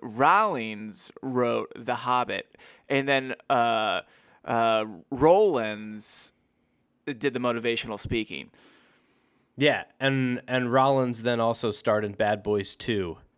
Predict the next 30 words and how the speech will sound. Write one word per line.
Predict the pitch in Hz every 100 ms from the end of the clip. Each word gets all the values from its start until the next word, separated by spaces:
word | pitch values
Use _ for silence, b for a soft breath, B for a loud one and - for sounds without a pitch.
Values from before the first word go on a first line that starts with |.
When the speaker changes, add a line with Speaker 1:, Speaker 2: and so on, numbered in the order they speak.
| _ _ _
Speaker 1:
And | 175 180
then | 170
Rollins | 143 190 214 165 147 127
was | 139 135
in | 131
Bad | 123 117 107
Boys | 113 107 -
too. | 151 107
Yes, | 123 123 -
he |
Speaker 2:
Yeah. | 127
Speaker 1:
was. | 131 120 78 - -
Yeah. | 208 147 110
Speaker 2:
Okay. | 190 - 220 233 - 262 247 - 415 480 -
Speaker 1:
<laughs> | _ - - B B B
We |
talking | 294 226
about | 190 180
old | 196 175
Henry. | 220 220 220 262 - B B B B B B
We |
talking | - 190
Speaker 2:
You | 214
know, | 208
Speaker 1:
about | -
old | 226 226 226 226 294
Henry. | 226 208 170 143 127 123 b b b
Speaker 2:
there's | 143 190 220
a | 233
movie | 156 151 156 139 120 110 104